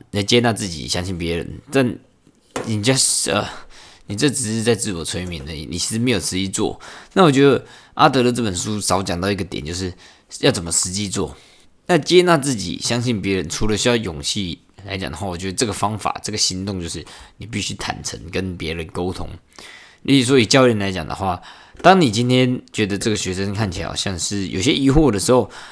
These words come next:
你不要自己在催眠说，“干，相信，呃，接纳自己，相信他人。”他就是真的不相信你，有没有可能？有，你觉得有这个可能，you just talk, you just talk，你就是，嘿，你觉得今天训练怎么样？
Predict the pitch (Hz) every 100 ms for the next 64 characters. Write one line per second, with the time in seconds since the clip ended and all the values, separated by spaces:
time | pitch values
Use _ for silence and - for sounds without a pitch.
0 | - - 92 110 127 117 92 101 - 107
1 | 92 92 90 92 - 87 - - 104 98
2 | 104 - 104 98 113 107 101 87 67 87
3 | 92 87 82 80 65 - - - - -
4 | 160 113 131 113 101 87 - 98 98 104
5 | 82 71 - _ - 104 98 113 98 85
6 | 73 - - 110 78 - - 107 101 131
7 | 156 135 101 127 123 85 76 - - -
8 | - 113 117 - - - - - - 117
9 | 107 95 - 82 - - - _ - 101
10 | 113 107 - - - - 147 131 95 101
11 | - - - - - 98 104 104 104 117
12 | 117 147 117 87 90 113